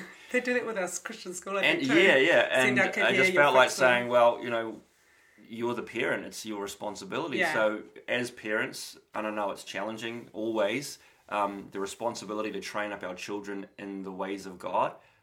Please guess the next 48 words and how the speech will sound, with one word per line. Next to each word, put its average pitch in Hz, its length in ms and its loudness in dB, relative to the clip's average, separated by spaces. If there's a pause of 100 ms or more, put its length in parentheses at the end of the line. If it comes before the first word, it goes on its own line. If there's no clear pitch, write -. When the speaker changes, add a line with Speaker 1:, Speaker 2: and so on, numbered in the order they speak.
(140)
Speaker 2:
uh, 92 180 -6
are 101 160 -2
up - 120 -8
to 107 120 -6
us. 117 260 2
So, 104 240 -2 (360)
I 104 80 -8
mean, 104 280 -8 (340)
we 107 200 -6
have 101 200 -4 (180)
nowhere 98 560 -6
near 104 260 -6
been 95 300 -8
the, 95 100 -10 (160)
the 98 80 -12
best 95 340 -10 (140)
parents 107 380 -6
at 101 120 -10
this, 151 240 -4
but, 104 300 -2 (180)
you 110 80 -16
know, 101 180 -8 (420)
having 107 440 -10
devotions 107 880 -4
around 101 320 -6
the 98 60 -14
family, 104 540 -10
you 101 120 -10
know, 95 60 -8
ha-, 98 100 -8
Speaker 1:
Talking 104 120 -6
Speaker 2:
having, 110 180 -8
Speaker 1:
about 214 140 -2
Speaker 2:
having 107 160 -4
a 104 40 -4
Speaker 1:
stuff 107 140 0
with 117 100 -2
Speaker 2:
dinner. 120 140 2
Speaker 1:
the 117 100 -8
kids. 202 420 -6
Speaker 2:
We 110 100 -6
always 120 400 0
had 107 180 -8
dinners 107 300 -6
together. 101 440 -6
We 95 100 -8
still 107 280 -8
do. 117 280 -4